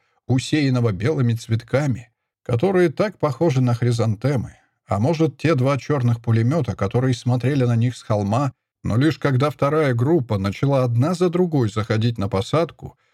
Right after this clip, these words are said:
скользя поплавками по тихой глади залива Рецу и катясь к береговой кромке, японцы на берегу встрепенулись. Однако туша всплывшей еще одной подводной лодки, которая почти не уступала Синана Мару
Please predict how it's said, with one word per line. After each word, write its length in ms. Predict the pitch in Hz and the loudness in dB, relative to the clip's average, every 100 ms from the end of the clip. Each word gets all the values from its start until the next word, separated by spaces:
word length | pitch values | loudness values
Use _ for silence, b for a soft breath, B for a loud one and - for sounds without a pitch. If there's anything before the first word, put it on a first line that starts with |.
| _ | _
скользя 520 | - 117 127 113 143 | -6 -2 0 0 0
поплавками 640 | 135 123 123 - 147 127 | 0 0 -2 0 0 0
по 160 | 117 117 | 0 -2
тихой 360 | 113 175 113 | 0 -2 0
глади 400 | 113 117 139 127 | 0 2 2 -2
залива 440 | 101 104 101 123 95 | -2 -2 0 0 0
Рецу 540 | 101 170 - 156 147 b b b _ | 0 0 0 0 0 b b b _
и 120 | 117 | 0
катясь 420 | 120 127 170 196 | 2 0 0 0
к 60 | 147 | 0
береговой 520 | 147 143 139 139 151 | 0 2 2 0 0
кромке, 680 | 113 113 175 151 - 147 117 B B B - | -2 -2 0 -2 0 -2 -2 B B B -12
японцы 560 | - 110 143 180 165 | -8 -2 -2 0 0
на 100 | 143 | 2
берегу 360 | 131 131 120 143 | 2 2 0 -2
встрепенулись. 1160 | - - 110 113 117 104 90 - - - - _ _ _ _ _ _ _ - | -4 -4 -2 0 0 0 -6 -12 -20 -20 -20 _ _ _ _ _ _ _ -4
Однако 480 | 104 113 175 180 | 0 0 0 -2
туша 340 | 160 190 - 160 | -2 -2 0 -2
всплывшей 580 | - - 151 175 - 131 | -2 0 2 2 0 0
еще 340 | 123 - 147 | 0 0 0
одной 240 | 104 107 110 | 0 -2 -2
подводной 520 | 98 95 110 95 92 | -2 -2 -2 -2 -2
лодки, 500 | 107 147 113 - - _ _ _ | -2 -2 -4 -14 -20 _ _ _
которая 340 | - 110 131 | -4 0 0
почти 480 | 120 135 - - 190 | 0 -2 -4 0 2
не 100 | 170 | 2
уступала 640 | 156 - 156 160 160 117 | 0 0 0 2 2 0
Синана 420 | - 117 120 101 | 0 0 0 0
Мару 460 | 98 131 156 143 | 0 0 0 0